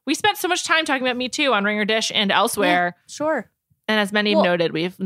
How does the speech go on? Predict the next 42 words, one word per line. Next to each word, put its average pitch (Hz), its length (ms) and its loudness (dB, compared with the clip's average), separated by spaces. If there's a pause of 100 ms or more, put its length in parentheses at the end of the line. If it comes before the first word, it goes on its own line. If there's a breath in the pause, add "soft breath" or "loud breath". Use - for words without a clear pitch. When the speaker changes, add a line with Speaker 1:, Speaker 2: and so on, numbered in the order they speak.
(100)
Speaker 1:
we've 180 160 -4
learned 170 400 -4
nothing. 160 480 -8 (340)
Speaker 2:
And 285 100 4
I 359 100 4
think 466 260 0
you 277 260 2
would 302 300 2
be 269 460 2 (200)
kooky 294 560 2
and 240 340 4
driven 262 460 2
kind 285 240 2
of 277 80 -6
to 285 100 -4
the 226 100 0
point 254 280 -2
of 226 60 -10
insanity 202 520 0
if 185 100 -4
you 196 120 0
had 196 160 4
to 196 60 -4
live 185 220 -2
with 185 160 -2
an 175 120 -4
addict 160 560 -2 (200)
like 147 280 -6
Johnny 107 280 -6
Depp, - 200 -10 (160)
to - 80 -8
be 82 120 -10
honest. - 540 -6
Um, 147 480 -2
I 143 200 0
think - 440 -6 (400)
he 214 140 -2
has 185 180 4
severe 160 420 2
addiction 180 440 -2
issues 262 560 0
and, 170 480 0